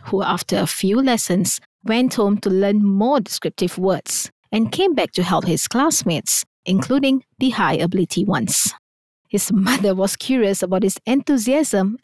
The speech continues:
and called me to find out what was happening. It was quite heartwarming to see students of different abilities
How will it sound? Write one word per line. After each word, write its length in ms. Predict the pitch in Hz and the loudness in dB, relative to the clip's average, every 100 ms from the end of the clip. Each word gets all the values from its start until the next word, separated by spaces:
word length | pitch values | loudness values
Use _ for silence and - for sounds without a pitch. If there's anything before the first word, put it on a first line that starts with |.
| - | -4
and 140 | 330 | -4
called 280 | - 247 226 | 0 -2 0
me 260 | 196 196 208 _ _ _ - | 0 0 -2 _ _ _ -6
to 80 | 403 | -4
find 300 | - 277 196 | 0 0 2
out 120 | 190 | 2
what 240 | 185 170 196 | 2 0 0
was 180 | 214 | 0
happening. 580 | 233 190 185 185 185 185 _ _ _ - | 0 -2 0 0 0 -2 _ _ _ -4
It 100 | 208 | -2
was 180 | 208 - | 0 -2
quite 280 | - 330 | -2 -2
heartwarming 920 | - - 370 247 233 208 185 196 - | -2 -4 -2 -2 0 2 0 -2 -6
to 100 | - | -4
see 200 | 220 208 | -2 0
students 520 | 190 - 165 214 190 - | -2 -2 0 0 0 -2
of 180 | 190 175 | -4 -2
different 320 | 202 196 - | -2 -2 -4
abilities 800 | 190 233 311 240 180 170 - | -4 0 0 0 -2 -2 -2